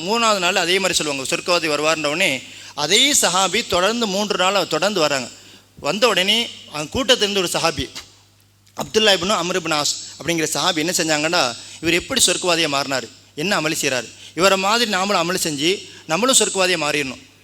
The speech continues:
இவரை மாதிரி என்ன அமல் செய்றாருன்னு பார்க்கணும், அதை மாதிரி நாமளும் அமல் செஞ்சு இவரை மாதிரி நாமளும் சொர்க்கவாதி ஆயிரம்னு" சொல்லி ஆசைப்பட்டு அந்த சஹாபிக்கு பின்னாடி போறாங்க. பின்னாடி போய், "எனக்கும் என்னுடைய தகப்பருக்கும் ஒரு சின்ன கச-, மனக்கசப்பு, அதனால உங்க கூட ஒரு மூணு நாள் தங்கிக்கலாமா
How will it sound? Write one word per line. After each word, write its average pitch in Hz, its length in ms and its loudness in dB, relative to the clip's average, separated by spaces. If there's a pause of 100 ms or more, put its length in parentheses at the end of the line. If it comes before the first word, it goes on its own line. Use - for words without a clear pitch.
(140)
இவரை 175 180 2
மாதிரி 233 240 4 (400)
என்ன 208 260 0
அமல் 202 180 -2
செய்றாருன்னு 202 300 0
பார்க்கணும், 175 560 0
அதை 165 180 -2
மாதிரி 190 260 2
நாமளும் 190 240 2
அமல் 180 240 0
செஞ்சு 165 220 0 (380)
இவரை 180 160 4
மாதிரி 220 240 2
நாமளும் 202 220 0
சொர்க்கவாதி 196 460 2
ஆயிரம்னு" 185 320 0
சொல்லி 180 140 0
ஆசைப்பட்டு 165 640 0
அந்த 143 180 -4
சஹாபிக்கு 156 380 0
பின்னாடி 151 260 -2
போறாங்க. 123 240 -6 (300)
பின்னாடி 175 240 0
போய், 165 220 -2
"எனக்கும் 165 320 -2
என்னுடைய 156 300 -2
தகப்பருக்கும் 151 560 -4
ஒரு 135 80 -4
சின்ன 170 280 -4
கச-, 135 320 -4 (340)
மனக்கசப்பு, 156 600 0 (260)
அதனால 175 280 2
உங்க 180 180 0
கூட 214 180 2
ஒரு 170 120 2
மூணு 190 200 -4
நாள் 180 220 0
தங்கிக்கலாமா 139 520 -2